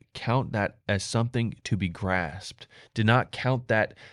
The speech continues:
as something to be leveraged or even to cash in or whatever it is. Jesus had every right to remain in heaven untouched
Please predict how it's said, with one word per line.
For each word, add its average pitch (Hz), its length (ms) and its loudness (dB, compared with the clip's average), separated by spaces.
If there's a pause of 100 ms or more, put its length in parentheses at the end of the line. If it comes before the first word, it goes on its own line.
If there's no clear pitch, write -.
as - 160 -2
something 117 280 2
to 104 80 -2
be 113 100 2
leveraged 101 720 2
or 117 140 2
even 127 300 0
to 127 100 -2
cash 127 440 0
in 127 200 2
or 110 180 2
whatever 113 420 4
it - 80 -2
is. 104 320 2
Jesus 127 380 4
had 135 300 2
every 117 300 4
right 110 380 2
to 110 120 -4
remain 107 580 2
in 101 180 -2
heaven 98 540 4
untouched 113 800 0